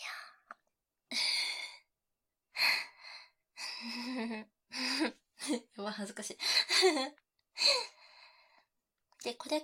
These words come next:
だったら、あの、首輪もついてるかな。これにしようかなっ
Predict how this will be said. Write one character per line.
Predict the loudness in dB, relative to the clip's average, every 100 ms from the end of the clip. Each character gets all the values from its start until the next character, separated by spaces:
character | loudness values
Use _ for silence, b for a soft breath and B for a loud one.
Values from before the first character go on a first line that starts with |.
| -2
だ |
っ | -4
た | -4
ら、 | -6 -6 -6
あ |
の、 | -6 -8
首 | -8 -6 -4 -2
輪 | -2
も | -4
つ | -4 -8
い |
て | -8 -12
る | -12
か | -10 -8
な。 | -6 -8 -12 _ _ _ _ _ _ _ _ -20 _ _ -20
こ | -20
れ |
に | -20
し | -20
よ | -18
う |
か | -16
な |
っ | -16